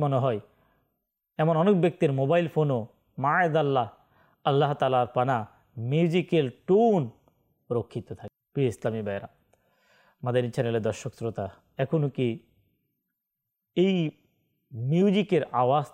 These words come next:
থেকে, গান থেকে, নাচ, গান, দেখা, শোনা থেকে আমরা তওবা করব না? অবশ্যই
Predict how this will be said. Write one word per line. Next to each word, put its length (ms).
থেকে, 260
গান 300
থেকে, 380
নাচ, 440
গান, 440
দেখা, 540
শোনা 300
থেকে 380
আমরা 180
তওবা 340
করব 320
না? 160
অবশ্যই 540